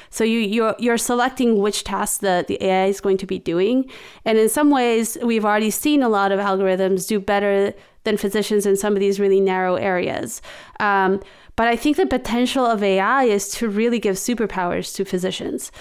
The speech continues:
Um, it's to allow them to do things like guess which patient is going to end up in the E R if they get the flu.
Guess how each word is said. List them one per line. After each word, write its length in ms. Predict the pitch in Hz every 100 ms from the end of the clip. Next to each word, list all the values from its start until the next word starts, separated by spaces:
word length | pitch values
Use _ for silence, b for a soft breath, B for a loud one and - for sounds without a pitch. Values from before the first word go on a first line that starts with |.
| B B
Um, 500 | - 196 185 180 180 -
it's 260 | 214 214
to 220 | 233 208
allow 240 | 214 208 240
them 240 | 254 240
to 120 | 226
do 280 | 202 190 254
things 500 | 254 220 214 202 196
like 420 | 196 190 196 -
guess 360 | - 214 226 -
which 260 | 220 220 -
patient 580 | 269 262 220 202 202 -
is 180 | 220 196
going 260 | 208 208
to 80 | 214
end 120 | 214 214
up 140 | 220
in 80 | 208
the 180 | 202 208
E 120 | 208
R 160 | 240
if 160 | 214 196
they 80 | 196
get 160 | 202
the 80 | -
flu. 340 | 196 269 269